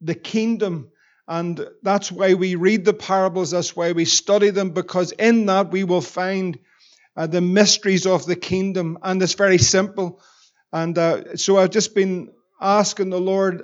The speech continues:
and asking Him to show me and teach me in where we are at this present time. And I believe the Lord has, has spoken to me, first of all, and I think that's always important. And then I, I just want to share those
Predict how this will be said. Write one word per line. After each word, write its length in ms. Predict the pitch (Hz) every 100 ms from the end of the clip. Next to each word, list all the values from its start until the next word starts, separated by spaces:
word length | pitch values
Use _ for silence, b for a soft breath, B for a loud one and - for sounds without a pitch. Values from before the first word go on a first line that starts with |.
| -
and 240 | 170 165
asking 420 | 151 185 175 170
Him 100 | 170
to 120 | 156 160
show 320 | - 175 165
me 300 | 165 185 190
and 160 | 180 - _ -
teach 360 | 180 180 -
me 300 | 180 190 196
in 300 | 180 180 160 b b b -
where 200 | 180 185
we 180 | 180
are 240 | 175 175 180
at 120 | 175
this 160 | 170 -
present 520 | - 180 170 170 160
time. 360 | 175 175 175
And 240 | 170 165 160 b b b
I 100 | 170
believe 300 | 196 196 180
the 80 |
Lord 280 | 180 180 180
has, 320 | 170 151 - -
has 160 | 160
spoken 520 | - - 190 190 196 185
to 120 | 175
me, 340 | 180 202 214
first 360 | 202 196 185 196
of 140 | 165
all, 340 | 180 180 160 - b b -
and 80 | 151
I 60 |
think 180 | 160 170
that's 180 | 160 165
always 300 | 175 170 156
important. 640 | 160 - 175 180 175 165
And 180 | 147 165
then 180 | 180 180
I, 160 | 165 -
I 100 | 170
just 180 | 190
want 180 | 175 185
to 60 | 160
share 360 | - 190 190
those 400 | 180 175 147 -